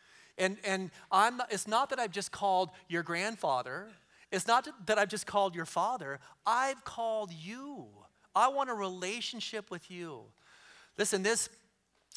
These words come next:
let me just say to you, you know, this, this was so profound to me. Some of you know my personal story, you know, and I'm not gonna go into it, uh, today in depth, but when I went to college at U C Irvine,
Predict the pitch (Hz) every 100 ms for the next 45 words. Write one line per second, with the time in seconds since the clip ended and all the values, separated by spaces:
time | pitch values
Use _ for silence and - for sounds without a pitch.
0 | - 165 214 233 214 - 180 175 - 165
1 | 135 120 127 143 143 139 175 208 - -
2 | - _ _ _ _ _ _ _ _ _
3 | _ _ 208 208 202 202 - 190 190 190
4 | 196 - - 175 - 170 175 175 165 147
5 | 135 131 131 - - _ _ - _ _
6 | _ _ 170 190 190 190 190 170 165 160
7 | - - 165 - 175 170 160 - 165 156
8 | 156 151 147 156 156 156 147 147 143 -
9 | 151 135 - - 131 131 - _ _ -
10 | 151 143 139 147 139 147 135 - - 143
11 | 139 156 220 262 240 - 160 156 180 175
12 | 175 147 151 165 139 135 151 165